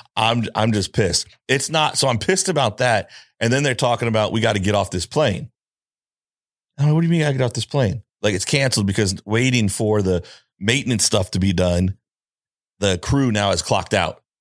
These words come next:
The crew cannot fly anymore that day.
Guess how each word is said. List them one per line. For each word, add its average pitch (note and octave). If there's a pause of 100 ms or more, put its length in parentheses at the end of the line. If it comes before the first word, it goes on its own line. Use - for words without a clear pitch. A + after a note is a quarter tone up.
(140)
The F2
crew A#2+
cannot A2
fly A2+
anymore F#2
that E2+
day. E2